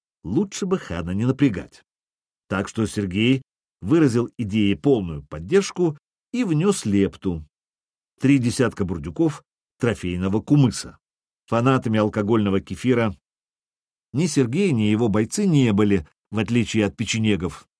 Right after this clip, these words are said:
так что не жалко. Шатров разбивать не стали. Погода хорошая, Кирак после недавних событий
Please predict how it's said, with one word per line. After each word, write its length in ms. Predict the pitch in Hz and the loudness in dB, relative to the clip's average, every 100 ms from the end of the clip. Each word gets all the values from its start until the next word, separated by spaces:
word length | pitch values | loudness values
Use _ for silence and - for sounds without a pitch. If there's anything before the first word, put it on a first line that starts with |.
| _ | _
так 180 | - 196 | -4 -4
что 260 | - 151 127 _ | 0 0 0 _
не 140 | 160 156 | 2 2
жалко. 460 | 104 76 - - _ _ _ _ _ _ | 2 -2 -10 -20 _ _ _ _ _ _
Шатров 500 | - 123 - 220 165 | -4 -4 0 -2 0
разбивать 440 | 110 85 85 147 | -4 -2 -4 -4
не 80 | 143 | -4
стали. 460 | - 98 78 73 - _ _ _ _ - | -4 -6 -6 -10 -14 _ _ _ _ -6
Погода 300 | 127 233 - | -2 -2 -4
хорошая, 680 | - 131 190 - 156 143 120 - _ _ _ | -6 0 2 2 -2 -2 -4 -10 _ _ _
Кирак 480 | 120 151 160 - | 0 2 0 -4
после 300 | - 107 107 | -6 -4 -2
недавних 460 | 104 107 104 101 95 | -2 0 0 0 -4
событий 560 | 104 101 143 127 117 | -4 0 2 2 -2